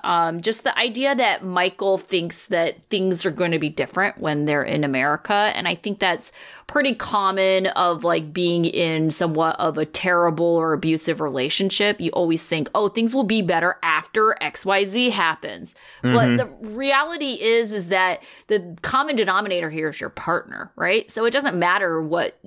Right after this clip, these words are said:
Speaker 1: the situation may change, um, it's still gonna be good or as bad as your partner is. And so it's like, in that, if you can't handle it now, it's,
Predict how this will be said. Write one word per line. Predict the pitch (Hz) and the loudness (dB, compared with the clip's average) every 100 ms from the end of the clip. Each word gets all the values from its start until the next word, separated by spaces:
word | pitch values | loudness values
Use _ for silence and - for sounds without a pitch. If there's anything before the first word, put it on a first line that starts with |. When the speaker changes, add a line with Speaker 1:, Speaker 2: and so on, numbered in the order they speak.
| - - - _ _ | -20 -18 -20 _ _
Speaker 1:
the | - | -4
situation | 233 185 185 175 180 - 165 156 | -2 -2 0 0 2 0 0 0
may | 151 - | -2 0
change, | - 160 160 180 220 233 240 - - - - | 0 0 0 2 2 2 0 -8 -20 -8 -2
um, | 170 165 160 160 - | 2 2 0 -4 -2
it's | 180 - | -2 0
still | - - 247 220 | -2 0 2 2
gonna | 214 190 | 2 0
be | 175 | -2
good | 160 151 196 196 - | -2 0 2 2 2
or | 185 185 | 2 2
as | - 170 | 2 0
bad | 147 135 175 180 170 | -2 -2 2 2 2
as | 165 160 | -2 -8
your | 165 | -8
partner | - 214 - 147 | -4 -4 -4 -14
is. | 143 143 151 - | -14 -14 -16 -16
And | 156 156 | -16 -12
so | - 165 165 165 165 - - - | -6 -2 0 0 -2 -10 -20 -16
it's | - | -4
like, | 196 185 - | -2 -2 -4
in | 190 185 185 | -4 -2 -2
that, | 185 190 - - - - | -2 -4 -12 -18 -10 -6
if | 190 | 0
you | 277 | 0
can't | - 359 262 | 0 0 0
handle | 226 247 240 | 0 2 2
it | 220 165 | 0 0
now, | 180 202 214 233 | 2 2 2 0
it's, | - 165 - | -4 -10 -16